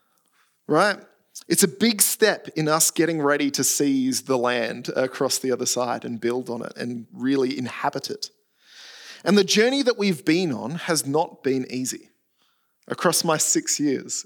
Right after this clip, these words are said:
it has not been easy. Across the, <laughs> the, the years before that, it has not been easy.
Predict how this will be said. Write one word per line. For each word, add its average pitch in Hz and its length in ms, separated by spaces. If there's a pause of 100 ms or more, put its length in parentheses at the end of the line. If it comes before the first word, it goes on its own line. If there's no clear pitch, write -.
(120)
it 127 140
has 123 220
not 127 220
been 123 240
easy. - 380 (840)
Across - 400
the, 139 240
<laughs> - 340
the, 196 100
the 139 140
years 135 340
before 135 400
that, 135 340 (460)
it 120 140
has 113 180
not 127 320 (340)
been 123 220
easy. - 540